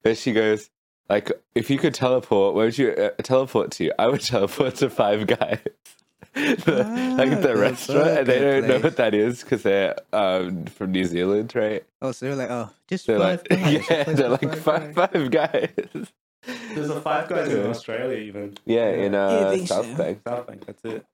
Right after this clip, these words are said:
Speaker 2: Oh. Have y'all been there? Have
Speaker 1: I
Speaker 2: you
Speaker 1: walked
Speaker 2: tried the
Speaker 1: past it, it
Speaker 2: Five
Speaker 1: looked too
Speaker 2: Guys?
Speaker 1: expensive, and it was
Speaker 2: Oh,
Speaker 3: Yeah,
Speaker 2: yeah.
Speaker 3: that's true. 'Cause it's like, is it the only one in Australia?
Speaker 2: Is it now?
Speaker 3: There might be one in Sydney, I'm guessing.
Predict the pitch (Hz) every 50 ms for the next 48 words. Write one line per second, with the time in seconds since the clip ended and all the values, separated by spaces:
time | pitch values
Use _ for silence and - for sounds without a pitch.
0 | - 131 127 135 139 107 - - - - - - - - _ _ _ _ _ -
1 | - - - - _ _ _ _ _ _ _ _ _ _ _ _ _ _ _ _
2 | _ _ _ _ _ _ - - - _ _ _ _ _ - 175 170 160 185 185
3 | 190 180 180 - 127 110 107 95 85 67 - 127 - - _ _ _ _ _ -
4 | 131 - 107 113 113 - - - - 98 107 147 - 135 135 127 110 101 107 104
5 | 101 - - 117 104 92 - - - 80 - - - 73 - 57 85 78 69 -
6 | - - _ - - - - - 117 107 104 98 107 104 104 107 117 113 107 104
7 | - - 95 98 104 110 - - 165 170 190 190 202 208 202 196 - _ _ 180
8 | 190 240 262 277 247 247 247 247 247 233 220 226 233 240 240 240 233 233 _ _
9 | 208 220 240 285 403 427 - _ _ _ _ _ _ _ _ _ - - 156 156
10 | 165 147 127 113 107 - 107 110 104 107 104 107 104 123 - _ _ _ _ _
11 | _ _ - 156 170 180 175 143 120 117 117 113 104 104 - - 135 131 107 101
12 | 98 98 95 95 - 107 107 104 104 107 101 95 - -